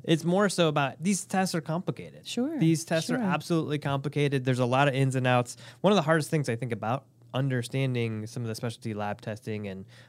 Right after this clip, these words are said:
Speaker 1: understanding, uh, all this biochemistry that we talk about on a regular basis is that it's, uh, it's kind of like a complex web that we weave. You know,
Speaker 2: Mm-hmm.
Speaker 1: there's, there's trying to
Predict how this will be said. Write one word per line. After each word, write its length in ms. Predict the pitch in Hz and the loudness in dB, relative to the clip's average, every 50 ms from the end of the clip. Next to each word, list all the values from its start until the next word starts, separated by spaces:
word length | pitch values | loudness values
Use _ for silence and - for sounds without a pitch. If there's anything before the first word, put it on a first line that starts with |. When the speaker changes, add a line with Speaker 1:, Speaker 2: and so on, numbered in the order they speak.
| _ - | _ -4
Speaker 1:
understanding, 560 | 131 135 135 131 - 151 143 135 135 131 127 | -2 -2 -2 -2 -2 0 0 0 0 0 0
uh, 400 | 127 120 120 117 - - 107 123 - | 0 0 0 0 -4 -8 -12 -12 -6
all 200 | - 143 151 165 | 0 2 2 2
this 200 | 151 160 151 143 | 2 2 0 0
biochemistry 640 | - - 139 135 131 131 175 190 202 185 - - 135 | 0 0 2 2 2 2 0 0 -2 -2 -2 -4 -4
that 140 | 123 123 113 | -2 -2 -4
we 80 | 120 120 | -4 -4
talk 200 | - 127 117 113 | -2 -4 -4 -2
about 180 | 123 120 113 113 | -4 -4 -4 -4
on 100 | 110 110 | -4 -6
a 80 | 110 104 | -6 -6
regular 340 | 104 104 104 113 104 101 | -6 -6 -6 -6 -6 -6
basis 460 | 98 104 98 101 - - 110 107 - 113 | -6 -6 -8 -10 -10 -12 -12 -12 -10 -10
is 160 | 110 104 104 | -10 -10 -8
that 300 | 117 110 113 110 - - - - - - - - - | -6 -4 -4 -4 -6 -8 -16 -20 -20 -20 -16 -6 -2
it's, 260 | 131 131 120 - - | -2 -2 -2 0 0
uh, 260 | 135 127 123 123 120 | 2 4 4 4 2
it's 320 | 120 127 127 120 - - 143 | 2 0 -2 -4 -6 -12 -10
kind 200 | - - 151 156 | -4 -2 0 0
of 60 | 147 | 2
like 200 | 143 151 147 143 | 2 2 2 2
a 220 | 151 135 131 127 127 - | 2 2 2 2 0 -2
complex 540 | - 139 143 139 131 147 139 135 123 - | -2 -2 -2 -2 0 0 0 0 -2 -4
web 340 | 120 113 123 131 143 143 131 | -6 -2 0 0 0 0 0
that 160 | 123 120 110 | -2 -4 -2
we 160 | 110 113 107 101 | -4 -6 -8 -8
weave. 400 | 101 101 95 90 85 92 101 - | -10 -12 -12 -12 -14 -16 -16 -8
You 120 | - - | -4 -2
know, 140 | 180 160 - | 0 0 2
Speaker 2:
Mm-hmm. 100 | 170 165 | 2 2
Speaker 1:
there's, 300 | 120 120 117 113 - - | 0 0 -2 -4 -8 -10
there's 360 | - - 123 117 113 - - - - _ _ _ - | -8 -6 -6 -6 -6 -10 -14 -20 -20 _ _ _ -10
trying 300 | - 151 147 156 165 160 | -4 0 0 2 2 0
to 80 | 156 | -2